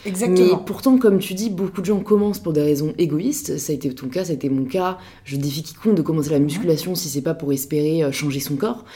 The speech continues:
Speaker 1: Il y en
Speaker 2: Et au
Speaker 1: a, mais
Speaker 2: final
Speaker 1: c'est vrai que c'est beau, ça, c'est bien moindre, et au
Speaker 2: Ouais,
Speaker 1: final, c'est hyper
Speaker 2: ça vient,
Speaker 1: hypocrite.
Speaker 2: ça vient beaucoup avec le temps.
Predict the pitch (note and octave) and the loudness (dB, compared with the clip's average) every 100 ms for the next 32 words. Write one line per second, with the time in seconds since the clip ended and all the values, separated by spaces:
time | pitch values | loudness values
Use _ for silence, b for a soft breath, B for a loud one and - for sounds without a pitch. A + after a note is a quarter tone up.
0 | B G3 G#3+ F3+ D4 E4+ G#3 C#4 A#3+ A3 | B 2 6 8 6 4 8 8 8 6
1 | B3 - F3+ G3 F3+ - F3 - F#3 E3+ | -2 -4 -4 -4 -4 -6 -6 -6 -6 -4
2 | G3 G3 G#3 B3+ C#4+ F#3 - F#3+ F#3 - | -2 -2 2 2 2 -2 -2 -4 -4 -4
3 | G3 A3+ B3+ - - F#3 E3 D#3+ E3 B3 | 2 6 6 6 2 0 4 4 8 6
4 | C4+ G4 - A3 G3 B3+ A3 B3 B3+ G#3+ | 6 4 2 4 6 6 6 4 4 4
5 | G#3 D4 | 2 0